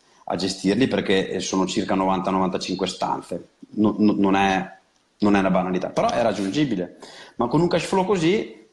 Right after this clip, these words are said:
con un reddito così, perché dal momento in cui hai venti appartamenti non puoi farla l'attività come, come, come privato, devi avere una, una partita iva, sei un'impresa, generi reddito,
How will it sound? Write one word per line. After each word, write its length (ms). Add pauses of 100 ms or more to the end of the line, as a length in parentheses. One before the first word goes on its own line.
con 140
un 160
reddito 480
così, 300
perché 420
dal 240
momento 260
in 80
cui 240
hai 160
venti 220
appartamenti 800
non 200
puoi 180
farla 320
l'attività 440
come, 260 (140)
come, 560
come 220
privato, 540
devi 160
avere 200
una, 300
una 140
partita 340
iva, 260
sei 220
un'impresa, 720 (300)
generi 600
reddito, 760